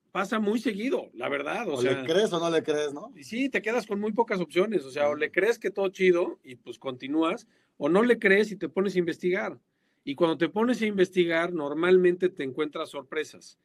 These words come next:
Speaker 1: de que no todo
Speaker 2: No todo
Speaker 1: está
Speaker 2: estaba
Speaker 1: bien,
Speaker 2: bien.
Speaker 1: ¿no? Entonces,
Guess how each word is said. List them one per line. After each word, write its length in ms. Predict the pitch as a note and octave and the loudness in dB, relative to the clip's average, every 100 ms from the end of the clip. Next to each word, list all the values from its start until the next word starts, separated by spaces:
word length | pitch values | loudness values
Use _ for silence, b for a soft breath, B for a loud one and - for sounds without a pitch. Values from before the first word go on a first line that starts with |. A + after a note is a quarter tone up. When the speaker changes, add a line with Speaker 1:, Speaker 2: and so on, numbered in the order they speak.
| _ _ | _ _
Speaker 1:
de 140 | - A2 | -12 -8
que 140 | C3+ | -6
no 380 | C3 D3 D3+ C#3+ - | -4 -2 -2 -4 -6
todo 180 | C#3+ C#3+ | -4 -2
Speaker 2:
No 60 | B2+ | -2
todo 160 | B2 A#2+ | -2 -2
Speaker 1:
está 60 | B2 | 0
Speaker 2:
estaba 240 | A#2+ G#2+ | 0 -2
Speaker 1:
bien, 40 | |
Speaker 2:
bien. 260 | G2+ F#2+ - _ - | -6 -10 -16 _ -20
Speaker 1:
¿no? 280 | G#2 E3+ - _ _ _ | -16 -16 -18 _ _ _
Entonces, 540 | A#2+ D#3 C#3+ E3 D#3 | -6 -4 2 0 0